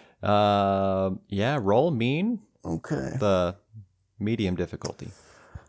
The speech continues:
Speaker 2: Uh, I got a four, but I do have a plus three, so that puts me at a seven.
Speaker 1: Hey, hey, hey.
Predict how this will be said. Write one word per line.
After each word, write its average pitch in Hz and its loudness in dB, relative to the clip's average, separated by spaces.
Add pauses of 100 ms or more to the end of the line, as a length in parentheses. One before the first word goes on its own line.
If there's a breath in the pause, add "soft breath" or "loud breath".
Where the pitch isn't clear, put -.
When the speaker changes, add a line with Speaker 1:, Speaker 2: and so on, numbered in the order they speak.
Speaker 2:
Uh, 131 8
I 131 8
got 135 4
a 123 2
four, 175 6
but 127 4
I 120 4
do 131 2
have 123 4
a 120 0
plus - -2
three, 104 -2
so 117 -4
that 107 0
puts - -6
me 117 2
at 110 4
a 104 0
seven. - 0
Speaker 1:
Hey, - -10
hey, - -4
hey. - -6